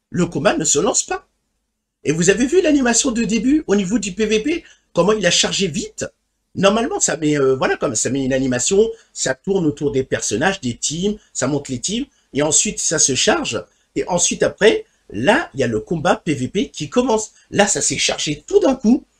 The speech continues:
et on n'a rien d'autre. Voilà, là, on peut rester pendant dix minutes, un quart d'heure. C'est celui qui va quitter en premier, voilà, tout simplement, euh, peu importe qui gagne ou qui perd. Sinon, vous ne pouvez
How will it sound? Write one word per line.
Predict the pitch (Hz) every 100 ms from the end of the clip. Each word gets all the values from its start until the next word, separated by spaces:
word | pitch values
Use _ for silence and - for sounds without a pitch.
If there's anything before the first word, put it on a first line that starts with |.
| _ _ _ _
et | 233 214
on | 156
n'a | 160 233 -
rien | - 196 180
d'autre. | 139 143 - _ _
Voilà, | 196 165 -
là, | 214 247
on | 208
peut | -
rester | 180 190 180 -
pendant | 214 147 156 190 -
dix | 104 180
minutes, | 180 185 233 -
un | 170
quart | 175 127
d'heure. | 135 214 - - _ -
C'est | 151 185
celui | 165 - 190 233
qui | 240 160
va | 165 196
quitter | - 170 190
en | 175
premier, | 165 - 160 160 160 226 - -
voilà, | 127 135
tout | - 117
simplement, | 131 - 123 120 175 - - _
euh, | 107 117 110
peu | - 170
importe | 131 165 180 -
qui | 131
gagne | 120 180 -
ou | 170
qui | - 127
perd. | 113 110
Sinon, | - 185 196
vous | 143
ne | 165
pouvez | - 127 135 -